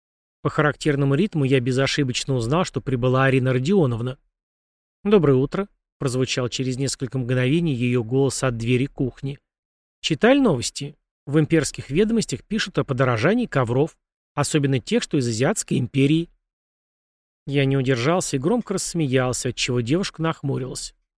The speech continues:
«Что-то не так?» «Неужели вы теперь в этом клубе обеспокоенных коврами? Осторожно, у нас в доме это уже обсуждают на уровне государственной угрозы».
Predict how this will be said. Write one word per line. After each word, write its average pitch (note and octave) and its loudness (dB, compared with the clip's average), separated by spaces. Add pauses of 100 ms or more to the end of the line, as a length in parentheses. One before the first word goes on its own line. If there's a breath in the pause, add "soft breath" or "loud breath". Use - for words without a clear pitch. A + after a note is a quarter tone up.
(160)
«Что-то - -6
не B2 0
так?» F3 0 (1160)
«Неужели G3+ 4
вы A#3 4
теперь C3 0
в B2 2
этом B2+ -2
клубе G3+ 2
обеспокоенных D3 0
коврами? D#3+ 0 (420)
Осторожно, D3+ 4
у C3 2
нас C3+ 2
в A#2+ 0
доме D#3+ 4
это C#3+ 0
уже C3+ 2
обсуждают C3+ -2
на C#3 2
уровне C#3+ 2
государственной C#3 0
угрозы». F3 2